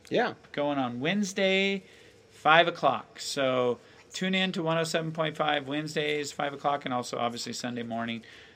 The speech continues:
Speaker 2: That's a start for now. We're hoping to have some children's stories. If you want a radio show, let us know. We've got the equipment.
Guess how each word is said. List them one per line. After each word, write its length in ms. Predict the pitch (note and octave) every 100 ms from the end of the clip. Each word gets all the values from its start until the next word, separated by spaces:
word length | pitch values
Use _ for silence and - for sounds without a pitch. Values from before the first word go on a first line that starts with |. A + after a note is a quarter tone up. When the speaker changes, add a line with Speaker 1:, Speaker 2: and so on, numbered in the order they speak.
| -
Speaker 2:
That's 220 | C3+ D#3+
a 60 | F#3+
start 320 | - F#3 F#3+
for 100 | G3
now. 380 | E3 F3 G#3 A3+
We're 160 | D3 C#3
hoping 260 | D3 E3
to 40 | D3+
have 160 | D#3
some 220 | D#3 D3+ C#3
children's 460 | - D#3+ E3+ E3
stories. 720 | - F3+ F3+ F3+ F3+ F3 E3 - - - - -
If 200 | - -
you 200 | A#2+ D3
want 220 | G3 A3+
a 40 | A3+
radio 360 | A3+ A#3 A3+
show, 460 | A3 A3+ A3+ A3+ G#3 - - - - - - - - -
let 160 | A2+
us 160 | A#2+ -
know. 360 | D3+ D#3+ G#2+ E2+ - - - - - - - -
We've 180 | G#2+ A2
got 200 | C3 -
the 60 |
equipment. 540 | - - F3 F3 E3+